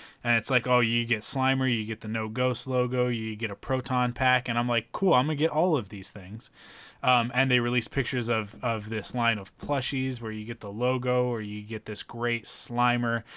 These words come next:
And I showed it to Kara and I was like, "Check it out, Slimer." And she was like, "Yeah, let's get it." And I was like, "Cool, when it comes out, we will."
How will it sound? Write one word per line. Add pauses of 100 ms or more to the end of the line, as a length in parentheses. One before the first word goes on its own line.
(160)
And
I
showed
it
to
Kara
and
I
was
like,
"Check
it
out,
Slimer."
And
she
was
like,
"Yeah,
let's
get
it."
And
I
was
like,
"Cool,
when
it
comes
out,
we
will."